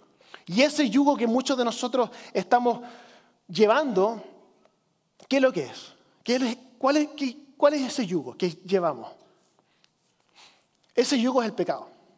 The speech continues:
Es el pecado. Es, es un yugo de pecado que nos tiene esclavos. Ahora,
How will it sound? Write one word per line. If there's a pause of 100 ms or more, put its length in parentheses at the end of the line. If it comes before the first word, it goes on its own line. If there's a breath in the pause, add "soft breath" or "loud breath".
(500)
Es
el
pecado. (760)
Es,
es
un
yugo
de
pecado
que
nos
tiene (240 loud breath)
esclavos. (640 loud breath)
Ahora,